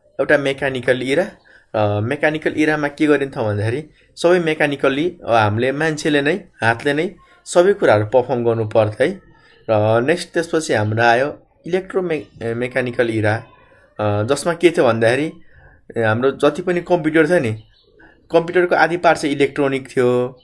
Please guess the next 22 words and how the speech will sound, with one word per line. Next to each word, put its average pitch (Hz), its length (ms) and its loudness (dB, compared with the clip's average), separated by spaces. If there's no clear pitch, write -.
भन्ने 120 140 -2
खोजेको, 135 380 -4
इलेक्ट्रिसिटीबाट 147 800 -2
चल्ने, 147 420 0
र 135 40 2
अरू 175 340 4
पार्ट 160 200 2
चाहिँ 123 200 0
हाम्रो 131 340 -6
हातले 117 280 2
चलाउनु 127 360 0
पर्थ्यो 113 300 0
क्या, 151 140 -4
म्यानुअली 143 400 2
चलाउनु 107 400 0
पर्थ्यो, 101 360 -6
जसले 135 240 -2
हामीले 113 200 0
के 143 140 2
बुझ्यौँ 120 420 0
त, 208 180 -4
इलेक्ट्रोमेकानिकल 139 840 0